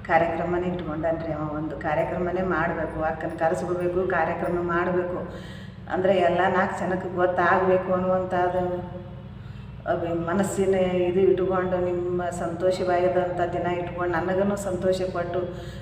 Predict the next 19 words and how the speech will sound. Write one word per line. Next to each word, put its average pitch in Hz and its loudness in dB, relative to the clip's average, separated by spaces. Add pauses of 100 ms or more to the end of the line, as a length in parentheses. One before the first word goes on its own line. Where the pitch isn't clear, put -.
(140)
ಸಂಭ್ರಮಿಸ್ಬೇಕನ್ನುವಂಥ 185 0
ಮನೋಭಾವ 180 2
ನಿಮಗೆ 180 0 (100)
ಐತಲ್ರಿ. 175 -4 (180)
ಇಡೀ 208 4
ನನ್ನ 208 4
ಕರ್ನಾಟಕ 185 0
ಜನತೆ, 175 -2
ನನ್ನ 175 -2
ಕಲಾ 196 4 (400)
ಅಭಿಮಾನಿ 208 4
ದೇವರುಗಳಿಗೆ, 202 6
ಯಾಕಂದ್ರೆ 190 4
ಅಭಿಮಾನಿಗಳು 220 4
ಇರ್ಲಿಕ್ಕೆ 202 4
ಕಲಾವಿದರೇ 185 4
ಇಲ್ರಿ. 170 0 (880)
ಅಭಿಮಾನಿ 190 2
ದೇವರುಗಳಿಗೆ 185 4